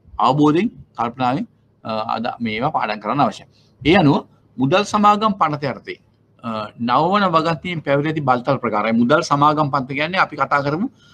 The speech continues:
අ, ෆයිනෑන්ස් බිස්නස් ඇක්ට් එක. මම ඒකේ වැ-, වැදගත් වගන්ති ඔයගොල්ලන්ට මීට කලින්, අ, අනවසර මුදල් ව්‍යාපාර සමග කතා, ඒ පාඩමත් එක්ක කතා කරලා තියෙන. නවවන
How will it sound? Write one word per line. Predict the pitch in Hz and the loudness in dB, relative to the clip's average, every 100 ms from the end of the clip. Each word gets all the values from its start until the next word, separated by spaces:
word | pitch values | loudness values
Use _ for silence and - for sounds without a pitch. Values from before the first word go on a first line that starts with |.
| _ - | _ -2
අ, | 113 113 110 107 - _ - _ | 2 4 2 -2 -8 _ -20 _
ෆයිනෑන්ස් | 135 139 165 160 | 2 2 2 0
බිස්නස් | 156 - 190 | -4 -4 -2
ඇක්ට් | 156 - 117 | -2 -2 -6
එක. | - _ _ _ _ _ | -6 _ _ _ _ _
මම | |
ඒකේ | 123 131 | 0 2
වැ-, | 139 123 | 2 0
වැදගත් | 117 120 135 120 | 0 0 0 0
වගන්ති | 113 127 127 214 _ - | -2 -2 -4 -8 _ -4
ඔයගොල්ලන්ට | 123 135 151 | 0 2 0
මීට | 131 | 0
කලින්, | 123 123 240 - _ _ | -2 -2 -2 -6 _ _
අ, | - 110 107 | -2 0 2
අනවසර | 110 135 135 139 | 2 2 2 2
මුදල් | 120 123 123 | 2 2 2
ව්‍යාපාර | 123 123 123 | 0 0 -2
සමග | 120 127 147 | 0 -4 -4
කතා, | 127 123 | -4 -4
ඒ | 120 | -6
පාඩමත් | 117 117 113 113 | 0 0 0 -6
එක්ක | 147 - | -10 -8
කතා | 120 113 | -4 -4
කරලා | 120 113 | -4 -4
තියෙන. | 156 151 | -4 0
නවවන | 123 165 220 | 2 4 4